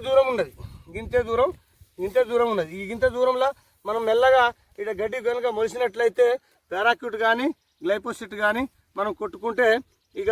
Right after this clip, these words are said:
ఇక్కడ గడ్డి అయిపోతుంది, దీంట్లో గడ్డి రాదు. ఇంకోటి ఏంటంటే నా దాంట్లో తుంగ విపరీతంగా వస్తది. ఇంకోటిది వేరే, ఆ,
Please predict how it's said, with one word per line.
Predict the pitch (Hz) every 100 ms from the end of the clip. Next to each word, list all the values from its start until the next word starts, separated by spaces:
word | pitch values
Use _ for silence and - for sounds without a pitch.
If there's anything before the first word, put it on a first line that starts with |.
| 214
ఇక్కడ | - 233 226 254 214
గడ్డి | 208 220
అయిపోతుంది, | 208 170 190 202
దీంట్లో | 196 208 180
గడ్డి | 185 185
రాదు. | 156 123 - _ _ -
ఇంకోటి | 208 262 262
ఏంటంటే | 262 254 233
నా | 233
దాంట్లో | 247 240 - 226
తుంగ | 240 254 233
విపరీతంగా | - 240 214 240 233
వస్తది. | 214 233 226 254 _ _ _
ఇంకోటిది | 196 220 247 240 247 240 233 190 180
వేరే, | 226 240 185 208
ఆ, | 196